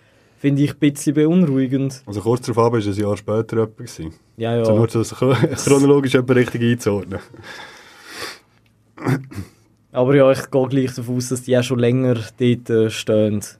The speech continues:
Speaker 1: So.
Speaker 2: Und was hat das mit dem Spiel vom Cup zu tun?
Speaker 1: Äh, wir haben dort nämlich so ein Spruchband gezeigt. Äh, ich weiss nicht mehr genau, was der Wortlaut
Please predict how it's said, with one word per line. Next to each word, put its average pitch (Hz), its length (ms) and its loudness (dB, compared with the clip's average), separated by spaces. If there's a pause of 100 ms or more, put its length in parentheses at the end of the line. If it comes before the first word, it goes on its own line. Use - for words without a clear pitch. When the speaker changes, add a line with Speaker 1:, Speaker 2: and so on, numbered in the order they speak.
(100)
Speaker 1:
So. - 300 -14 (1900)
Speaker 2:
Und 180 260 2
was 160 180 4
hat 147 140 2
das 131 120 -4
mit 131 140 0
dem 117 160 0
Spiel 113 440 -2
vom 110 180 -6
Cup 110 240 -2
zu - 120 -16
tun? 92 260 -6 (360)
Speaker 1:
Äh, 131 340 0
wir 143 200 0
haben 143 220 0
dort 143 160 0
nämlich 139 320 0
so 139 200 -2
ein 135 40 0
Spruchband 156 760 -2
gezeigt. 160 600 -8 (1120)
Äh, 131 580 2
ich - 600 -20
weiss 131 220 -4
nicht 143 80 0
mehr 143 80 0
genau, 139 220 0
was 131 140 -4
der 123 120 -12
Wortlaut 143 640 -6